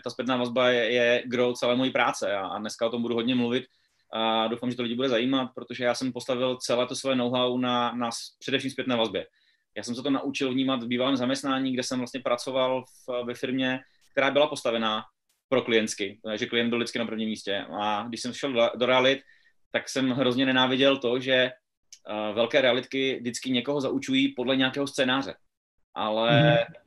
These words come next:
Speaker 1: ten scénář se nedá aplikovat na všechny makléře, protože každý makléř je jiný.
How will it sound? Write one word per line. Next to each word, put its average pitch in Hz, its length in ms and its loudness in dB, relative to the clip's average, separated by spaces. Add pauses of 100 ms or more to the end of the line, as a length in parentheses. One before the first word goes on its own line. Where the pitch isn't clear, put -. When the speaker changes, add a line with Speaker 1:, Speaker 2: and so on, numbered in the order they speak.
(140)
Speaker 1:
ten 139 140 -2
scénář 147 340 2
se - 80 -4
nedá 160 180 4
aplikovat 131 400 2
na 123 100 2
všechny 127 240 -4
makléře, 107 460 0
protože 117 160 -8
každý 123 240 0
makléř 127 300 0
je 135 60 4
jiný. 127 300 2